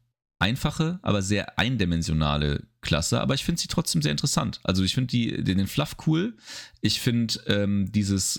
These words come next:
äh, diese Interaktion mit diesem, also diese permanente Interaktion mit dem Schwarm cool, durch dieses,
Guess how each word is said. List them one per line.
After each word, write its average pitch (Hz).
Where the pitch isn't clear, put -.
äh, 87
diese 92
Interaktion 107
mit 104
diesem, 90
also 95
diese 85
permanente 104
Interaktion 101
mit 98
dem 87
Schwarm 87
cool, 156
durch 110
dieses, 95